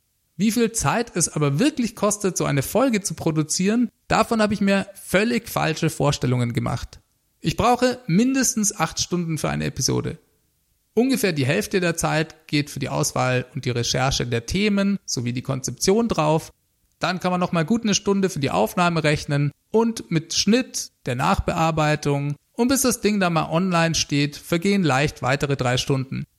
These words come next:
Und das dann jede Woche pünktlich hinzubekommen, ist die eigentliche Challenge bei der ganzen Sache.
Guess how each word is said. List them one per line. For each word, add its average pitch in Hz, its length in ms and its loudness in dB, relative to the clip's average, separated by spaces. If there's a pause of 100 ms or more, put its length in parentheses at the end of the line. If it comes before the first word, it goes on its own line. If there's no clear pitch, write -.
(200)
Und 165 160 2
das 254 340 2
dann 175 180 0
jede 180 240 2
Woche 165 200 0
pünktlich 143 420 0
hinzubekommen, 185 800 0 (160)
ist - 220 -4
die 180 200 -4
eigentliche 147 540 -2
Challenge 127 420 -2
bei 123 120 0
der 120 100 0
ganzen 120 300 -4
Sache. 143 400 -6